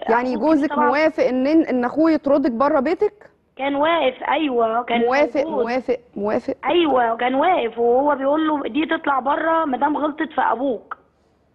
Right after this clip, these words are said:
Speaker 2: أخته وصلت له إن أنا غلطت في أبوه. قلت له: "أنا ما غلطتش في أبوك".
Speaker 1: مم.
Speaker 2: فقال له: "أنت عايزها تمشي، خلاص تمشي". لولا سيلفي اللي جابني، هو اللي اتخانق وزعق وقامت خناقة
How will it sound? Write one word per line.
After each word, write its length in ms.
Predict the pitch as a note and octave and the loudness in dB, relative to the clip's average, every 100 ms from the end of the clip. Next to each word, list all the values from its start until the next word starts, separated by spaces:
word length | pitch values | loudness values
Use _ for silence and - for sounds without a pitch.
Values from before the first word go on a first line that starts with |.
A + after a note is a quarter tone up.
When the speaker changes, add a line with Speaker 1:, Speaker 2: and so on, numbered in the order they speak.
| _ - | _ -4
Speaker 2:
أخته 260 | A#3+ A#3+ C4+ | -2 0 0
وصلت 540 | A#3+ - A#3 D4 D4+ | -2 0 -2 -2 -2
له 120 | D#4+ | 0
إن 120 | D4 | 2
أنا 120 | C4+ C#4+ | 0 -2
غلطت 320 | B3+ C#4 C#4 | -6 -8 -8
في 160 | - | -4
أبوه. 260 | A3 A3 G3+ - _ _ _ - | -4 -2 -4 -6 _ _ _ -14
قلت 160 | G#3+ | -6
له: 200 | C#4+ C#4+ | 0 2
"أنا 100 | D4+ | 2
ما 100 | C#4 | 0
غلطتش 340 | A#3 C#4 B3+ G#3+ | -2 -4 -6 -6
في 120 | - | -6
أبوك". 400 | G#3 A3 - - _ _ _ _ _ _ _ _ _ _ A#3+ | -2 -4 -4 -12 _ _ _ _ _ _ _ _ _ _ -8
Speaker 1:
مم. 200 | A3+ G3+ _ _ _ _ | -8 -8 _ _ _ _
Speaker 2:
فقال 320 | A#3 A3+ C#4+ | -2 0 0
له: 60 | D#4+ | 0
"أنت 120 | D#4 | -2
عايزها 300 | C#4 D#4 D#4+ | -2 0 0
تمشي، 280 | D#4 F#4 F4+ | -2 -4 -4
خلاص 220 | - G4+ G4 | -2 -2 0
تمشي". 420 | G4+ E4 - G#3+ - _ _ _ _ _ _ _ _ _ _ - | -2 -2 -4 -14 -16 _ _ _ _ _ _ _ _ _ _ -4
لولا 320 | C4+ C#4+ C#4 | 0 0 0
سيلفي 260 | D4 C4+ | -4 -2
اللي 160 | C4+ A#3+ | 0 2
جابني، 340 | B3 C4 C#4+ | 2 2 2
هو 120 | D4 C#4 | 4 2
اللي 120 | B3 | 0
اتخانق 440 | A#3+ B3+ C#4 C#4 | 0 0 0 0
وزعق 460 | - G#3 C4+ C#4+ C4 | 0 0 0 0 0
وقامت 300 | G3 B3+ C4 | 0 -2 -2
خناقة 480 | - B3 C#4 - | -2 0 0 0